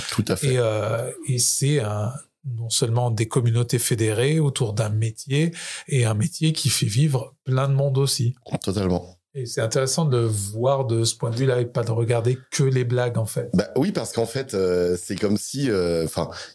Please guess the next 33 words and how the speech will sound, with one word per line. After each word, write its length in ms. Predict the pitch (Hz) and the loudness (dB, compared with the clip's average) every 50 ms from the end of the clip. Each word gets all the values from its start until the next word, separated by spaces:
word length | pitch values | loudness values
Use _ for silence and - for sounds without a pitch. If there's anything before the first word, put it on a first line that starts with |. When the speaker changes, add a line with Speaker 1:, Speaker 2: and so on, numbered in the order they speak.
| _ - | _ 0
Speaker 1:
imagine, 340 | 80 95 104 104 120 127 | 0 2 2 0 -2 -4
c'est 120 | 113 - - | -4 -2 -2
comme 140 | 90 90 87 | 0 0 0
si 100 | - 98 | -2 -2
à 40 | 87 | 0
l'époque, 260 | 90 87 - 113 110 | 0 0 0 -2 -2
quand 200 | - - 78 - | -2 -2 -2 0
on 60 | 82 | -2
regardait 260 | 78 78 76 78 85 | -2 -2 -2 0 0
Les 180 | 80 82 80 78 | 0 0 0 0
Inconnus, 340 | 82 78 - 92 92 117 135 | -2 -2 -2 0 0 0 0
on 80 | 110 | 0
disait, 220 | 87 78 80 80 90 | -2 -2 -2 -2 0
euh, « 220 | 92 85 76 69 - - - - - _ _ | 0 0 0 -2 -4 -8 -14 -20 -20 _ _
Ouais, 120 | - - 67 | -2 0 0
enfin, 340 | - - 120 - - - - | 0 0 -2 0 0 -2 -2
ils 60 | 117 | -2
sont 180 | - - 76 | -2 0 0
drôles, 240 | 73 - 151 - - | 0 0 0 0 0
mais, 240 | 64 62 60 60 57 | 0 0 0 0 0
euh, 260 | 58 58 57 57 58 | 0 0 0 0 0
c'est 120 | - - - | -2 -2 -2
pas 80 | - 135 | -2 0
un 40 | |
métier, 200 | 156 - - 143 | 0 2 2 0
ça. » 240 | 123 - 98 90 - - _ _ _ _ _ _ _ _ _ _ _ _ _ _ _ 139 | 0 0 -2 -4 -4 -8 _ _ _ _ _ _ _ _ _ _ _ _ _ _ _ -12
Speaker 2:
Ouais. 280 | 117 - - - - _ _ _ _ _ _ _ _ _ _ | -12 -12 -12 -14 -18 _ _ _ _ _ _ _ _ _ _
Speaker 1:
Alors 140 | 80 80 - | -2 0 0
qu'on 100 | - - | 0 -2
s'est 140 | - - 76 | -2 -2 0
jamais 180 | 76 80 95 | 0 0 2
dit 100 | 123 139 | 0 0
ça. 300 | 131 - 139 127 - - | -2 -2 -4 -4 -4 -8